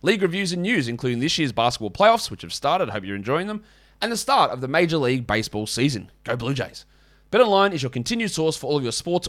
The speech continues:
wagering information, from live betting to playoffs, esports, and more. Head to the website today. Use your mobile device to learn more about the trends in the action. BetOnline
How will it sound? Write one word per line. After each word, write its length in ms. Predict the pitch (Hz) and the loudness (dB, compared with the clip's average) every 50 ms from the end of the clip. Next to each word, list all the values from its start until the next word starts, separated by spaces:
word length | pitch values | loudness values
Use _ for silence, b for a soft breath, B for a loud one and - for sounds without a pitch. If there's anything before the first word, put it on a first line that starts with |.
| - | -10
wagering 500 | - 98 123 147 160 151 143 156 147 147 - | -4 0 2 2 2 2 2 -2 -2 -2 -4
information, 540 | 185 190 175 165 127 127 127 131 - 143 127 | -6 -4 -2 -2 0 0 0 0 -2 -4 -6
from 180 | - 107 101 107 | -8 -6 -2 6
live 240 | 135 175 190 160 | 8 8 8 8
betting 240 | 131 143 139 147 143 | 6 4 2 2 0
to 100 | 127 - | -4 -6
playoffs, 500 | 95 - - 156 160 160 156 - - - - _ | -10 0 2 4 4 4 4 0 -4 -8 -6 _
esports, 480 | 214 226 208 - 196 190 196 196 - - _ | -2 -2 -2 -2 -2 -4 -4 -4 -6 -4 _
and 120 | 170 175 180 | -2 -2 0
more. 280 | 196 233 196 110 - - _ _ _ _ _ _ _ _ _ _ _ _ _ - | 2 2 2 2 0 -6 _ _ _ _ _ _ _ _ _ _ _ _ _ -6
Head 100 | 214 208 | -6 -2
to 60 | 214 | 0
the 80 | 196 175 | 4 6
website 320 | 170 160 - 175 151 139 | 6 4 6 2 0 0
today. 200 | - 147 156 156 | 2 4 6 6
Use 180 | 147 135 131 131 | 6 4 2 0
your 100 | 131 117 | 2 2
mobile 320 | 123 127 123 123 123 123 | 2 4 4 4 2 2
device 280 | 120 117 123 127 123 123 | 2 0 0 0 0 0
to 100 | - 123 | -2 -2
learn 140 | 123 123 | -2 0
more 140 | 127 143 156 | 4 4 4
about 160 | 147 139 135 | 6 4 2
the 60 | 123 131 | 0 -2
trends 280 | - - 202 196 180 | -2 0 0 0 0
in 60 | 185 | 0
the 100 | 180 185 | 0 0
action. 320 | 202 226 214 - - 160 156 | 0 0 0 0 -4 -2 0
BetOnline 460 | 185 254 240 180 139 127 127 127 127 | 2 2 2 2 2 0 0 -2 -4